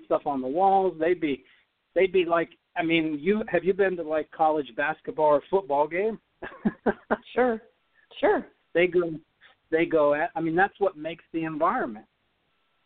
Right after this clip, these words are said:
Speaker 1: people's enthusiasm for the sport,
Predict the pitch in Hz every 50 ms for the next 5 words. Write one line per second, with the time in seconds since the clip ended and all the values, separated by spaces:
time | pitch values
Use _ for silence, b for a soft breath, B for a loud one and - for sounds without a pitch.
0 | _ _ _ _ _ _ _ _ _ _ _ _ _ - - 185 180 180 - 160
1 | 147 131 156 151 147 - - 165 196 208 160 143 135 127 123 127 127 120 127 127
2 | 123 - - 139 131 127 123 - - - - 170 175 131 110 -